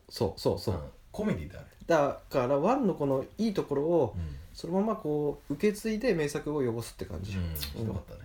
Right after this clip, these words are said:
Speaker 1: ひどかった。と、小梅が煙突の上で叫んでるシーンしか覚えてない。
Speaker 2: あー。
Speaker 1: 覚えてる？
Speaker 2: で、江口がさ、こう、
Speaker 1: そう。
Speaker 2: 「お前が死ぬなら、
Speaker 1: そうそうそうそうそう。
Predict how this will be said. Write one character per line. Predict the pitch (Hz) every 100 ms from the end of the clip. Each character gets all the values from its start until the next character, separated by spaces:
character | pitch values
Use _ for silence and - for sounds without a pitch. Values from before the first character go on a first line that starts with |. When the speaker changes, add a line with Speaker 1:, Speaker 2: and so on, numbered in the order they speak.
| -
Speaker 1:
ひ | -
ど | -
か | -
っ | -
た。 | 67 - - - - - - -
と、 | 175
小 | -
梅 | 233 233
が | 220
煙 | 214 208
突 | -
の | 214
上 | 208
で |
叫 | 123 - 175
ん |
で | 139
る | 127
シ | 147
ー |
ン |
し | 143
か | -
覚 | 101 90
え |
て | -
な | 87
い。 | - - - - - -
Speaker 2:
あ | - - 320 339 - - -
ー。 | -
Speaker 1:
覚 | 185
え | 202
て | 117
る？ | 165 - - - - - - - - 185
Speaker 2:
で、 | 190 185
江 | 202
口 | 196
が | 135
さ、 | 123 113
こ | - 165 160 170 - - - - - 180
う、 |
Speaker 1:
そ | 160
う。 |
Speaker 2:
「お | 151
前 | 156
が | 160
死 | - 165
ぬ | 175
な | 185
ら、 | 120 113 95
Speaker 1:
そ | -
う |
そ | 139
う |
そ |
う |
そ |
う |
そ |
う。 | 101